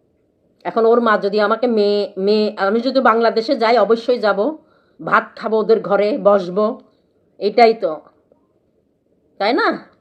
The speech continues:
Thank you আপু, আপনিও আসবেন অবশ্যই।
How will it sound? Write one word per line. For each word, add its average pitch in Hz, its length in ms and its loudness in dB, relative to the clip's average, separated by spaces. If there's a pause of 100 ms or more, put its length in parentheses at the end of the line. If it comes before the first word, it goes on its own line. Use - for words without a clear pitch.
(1700)
Thank 269 320 4
you 262 100 6 (220)
আপু, 190 140 -8 (160)
আপনিও 233 300 -2 (160)
আসবেন 190 320 -4 (140)
অবশ্যই। 247 440 0